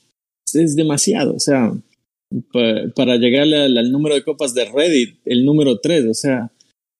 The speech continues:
tiene que ganar, ganar, ganar, ganar, ganar, y, y, y Reddit así pierda dos, tres, cuatro, cinco, no los agarra.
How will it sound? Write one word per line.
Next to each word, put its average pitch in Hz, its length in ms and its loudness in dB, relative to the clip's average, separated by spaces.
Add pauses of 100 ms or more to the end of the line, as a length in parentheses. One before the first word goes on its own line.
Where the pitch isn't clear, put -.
(400)
tiene 147 160 2
que 143 100 2
ganar, 123 380 2
ganar, 139 240 0
ganar, 135 280 0
ganar, 131 280 -2
ganar, 139 340 -4
y, 120 320 -4
y, 110 640 0
y 123 120 2
Reddit 131 520 2 (520)
así 123 260 2
pierda 120 720 0
dos, 139 400 0
tres, 151 480 0
cuatro, 143 360 -2
cinco, 160 440 -2
no 117 220 2
los 135 140 2
agarra. 120 380 -2